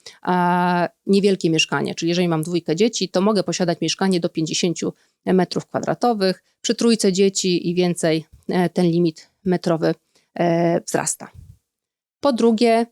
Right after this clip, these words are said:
mogę mieć nieruchomość nabytą, e, w drodze dziedziczenia, czyli w trakcie, jak posiadam, e, konto mieszkaniowe, to mogę odziedziczyć nieruchomość, ale uwaga, żeby uzyskać premię,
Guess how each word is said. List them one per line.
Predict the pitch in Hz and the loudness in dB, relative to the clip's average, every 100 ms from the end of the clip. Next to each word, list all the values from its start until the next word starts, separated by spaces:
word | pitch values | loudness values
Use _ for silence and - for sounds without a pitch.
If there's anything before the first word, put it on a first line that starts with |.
| _ - | _ 0
mogę | 180 190 240 269 202 | 2 4 4 4 2
mieć | 180 160 - | 0 0 0
nieruchomość | 175 170 - 160 156 170 233 262 - | 0 0 0 -2 2 2 2 0 -2
nabytą, | 196 170 202 220 202 196 | -2 0 0 0 0 0
e, | 180 180 | -2 -2
w | 160 190 175 | 0 0 0
drodze | 185 214 202 | 0 0 0
dziedziczenia, | 180 185 - 170 151 196 | -2 -6 -4 -4 -2 -2
czyli | 165 | -4
w | 156 | -6
trakcie, | - 202 214 - - 180 _ _ _ | -4 -4 -4 -6 -4 -4 _ _ _
jak | 160 | -6
posiadam, | - 165 - 208 180 156 160 - | -4 -2 0 0 0 -2 -4 -4
e, | 170 165 | -4 -4
konto | - 196 185 | -2 -2 -2
mieszkaniowe, | 165 156 170 185 214 196 | -2 -2 -2 -2 0 0
to | 170 | -2
mogę | 170 208 202 | 0 0 0
odziedziczyć | 180 165 170 170 170 | -2 -4 -6 -6 -6
nieruchomość, | 180 165 156 180 208 - _ _ _ | -4 -4 -2 -2 -2 -4 _ _ _
ale | - 202 | -2 0
uwaga, | 202 202 202 233 - - | 0 0 0 -2 -4 -20
żeby | - 180 | -6 -4
uzyskać | 185 - 185 | -4 -4 -4
premię, | - 190 190 | 0 2 2